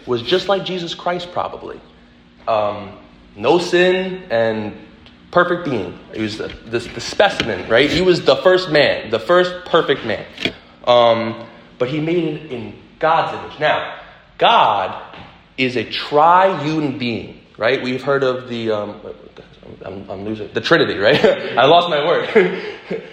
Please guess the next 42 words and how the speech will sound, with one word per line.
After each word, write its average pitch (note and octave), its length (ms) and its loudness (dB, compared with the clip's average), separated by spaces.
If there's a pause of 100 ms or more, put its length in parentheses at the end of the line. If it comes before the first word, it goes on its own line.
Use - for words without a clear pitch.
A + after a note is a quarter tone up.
He, E3 300 -10
we've F3 140 -8
heard G3+ 160 2
of E3+ 60 -4
the - 80 -6
Trinity F3+ 300 -4
before, G#2 280 -4
right? C#3+ 240 0 (240)
If D3 140 -4
you E3+ 140 -8
look, G#3+ 240 -2
I - 120 -6
think G#3+ 180 -8
it's G3 140 -10
the F3+ 80 -8
next E3+ 280 -6
verse, G#2 340 -6
First E3 400 -4
John D3+ 460 0
five D3 260 2
seven. E3+ 540 -2 (520)
That's E3+ 260 0
a D#3 180 -2
really F#3 320 -4
good D#3 240 -4
verse, D3 500 0
um, A#2 440 -2
to D3+ 120 -4
note. C3 400 0
I, A#2 220 -6
is A#2+ 80 -12
that C3+ 160 -6
the C3+ 40 -10
next C3+ 200 -10
verse C3+ 200 -10
that's B2 140 -12
listed? C#3 260 -10
Okay. - 220 -8 (460)
First G3 260 2
John F#3 320 4
five E3+ 240 6
seven A2+ 580 2